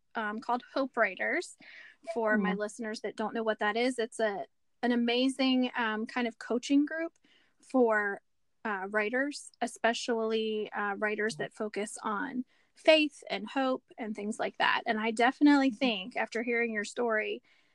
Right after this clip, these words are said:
Speaker 1: that you fit in that category.
Speaker 2: Oh, thank you.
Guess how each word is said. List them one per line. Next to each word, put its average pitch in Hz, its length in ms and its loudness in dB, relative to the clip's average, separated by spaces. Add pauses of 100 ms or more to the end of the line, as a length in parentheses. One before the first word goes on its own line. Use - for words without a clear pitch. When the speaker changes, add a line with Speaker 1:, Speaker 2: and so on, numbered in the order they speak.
(200)
Speaker 1:
that 226 200 2
you 254 160 0
fit 214 280 -2
in 214 120 -8
that 202 200 -4
category. - 640 -8 (640)
Speaker 2:
Oh, 196 200 2
thank 254 320 2
you. 175 380 6